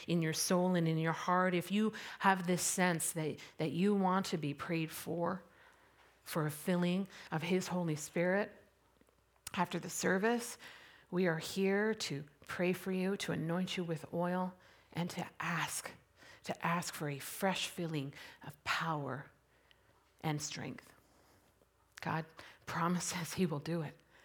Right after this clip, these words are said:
God promises his power and provision for his purposes.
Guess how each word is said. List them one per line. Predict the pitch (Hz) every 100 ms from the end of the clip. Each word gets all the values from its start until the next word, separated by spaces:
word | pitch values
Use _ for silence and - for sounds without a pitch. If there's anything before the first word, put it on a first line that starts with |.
| - - - _ _ _ _ _ _ _ _ _ -
God | 170 170 165
promises | 151 175 175 175 - 156
his | - 165
power | - 165 165 170 170
and | 156
provision | 156 151 151 147 143 151 147
for | 143
his | 143 -
purposes. | - 127 - - 135